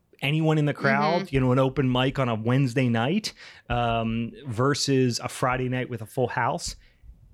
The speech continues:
Speaker 1: And the jokes hit completely different
Speaker 2: Mm-hmm.
Speaker 1: in a group, right? Laughter is contagious. So, like, I, I, I, I love a laugh track, and I, I appreciate that, uh, about this. So, um, first of all, this episode is very much, this is season eight. Show's been around for a long time.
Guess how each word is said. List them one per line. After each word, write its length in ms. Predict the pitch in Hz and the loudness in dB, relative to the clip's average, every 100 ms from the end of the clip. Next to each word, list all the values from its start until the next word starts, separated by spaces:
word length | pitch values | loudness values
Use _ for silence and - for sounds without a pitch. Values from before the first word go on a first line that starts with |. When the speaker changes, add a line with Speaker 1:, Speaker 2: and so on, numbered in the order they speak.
| - | -10
Speaker 1:
And 180 | 151 147 | -2 0
the 60 | 139 | 0
jokes 360 | 131 160 156 | 2 0 2
hit 380 | - - - - | -2 -2 -6 -10
completely 840 | - 139 123 - 165 185 202 151 135 | -8 -8 -6 -8 0 0 2 -2 0
different 460 | 147 - 101 - | 0 -2 -8 -8
Speaker 2:
Mm-hmm. 300 | 185 190 180 | -8 -6 -2
Speaker 1:
in 80 | 131 | 0
a 40 | 131 | 0
group, 360 | 147 175 - - _ - | 0 -2 -4 -20 _ -2
right? 180 | 123 120 | -2 0
Laughter 380 | 120 135 - | 0 -2 -4
is 100 | 139 | -6
contagious. 500 | - 127 131 120 98 | -4 -2 0 0 -2
So, 140 | - 113 | -2 0
like, 160 | 110 | 0
I, 160 | 110 143 | 0 -2
I, 400 | 123 131 - 127 | 0 -2 -2 -4
I, 120 | 127 - - _ | -6 -10 -20 _
I 100 | 135 | -2
love 260 | 147 123 110 | 2 2 0
a 40 | 101 | -4
laugh 320 | 101 95 - | -6 -8 -10
track, 340 | 101 90 95 | -6 -6 -4
and 80 | 104 | -4
I, 100 | 107 | -4
I 140 | 95 | -2
appreciate 600 | 113 - 117 107 113 104 - | -4 -4 -4 -2 -2 -4 -4
that, 300 | 98 92 - | -6 -6 -8
uh, 140 | 101 - - | -12 -12 -10
about 420 | 117 110 98 - | -4 -2 -2 -4
this. 160 | 104 - | -6 -2
So, 300 | - 127 117 - - - - - | 0 0 0 -8 -20 -20 -20 -8
um, 420 | 127 127 123 120 123 | -2 0 0 -2 0
first 240 | 214 208 143 | 0 0 -2
of 120 | 120 | -2
all, 360 | 117 117 117 _ _ _ - _ _ | -2 -2 -4 _ _ _ -20 _ _
this 160 | 160 196 | 0 2
episode 420 | 214 - 214 196 | 0 0 0 0
is 180 | 147 107 | -2 -6
very 420 | 101 123 131 151 | -2 -2 0 -2
much, 320 | 139 123 127 - | -2 -2 -2 -2
this 200 | 190 226 | 0 0
is 80 | |
season 300 | - 170 117 | 0 0 0
eight. 200 | 107 95 - | -2 -6 -2
Show's 260 | 156 160 | 0 0
been 100 | 165 | 0
around 240 | 151 135 135 | 0 0 -2
for 80 | |
a 60 | 139 | -2
long 180 | 123 117 | -2 -2
time. 360 | - 110 107 | -2 -2 -2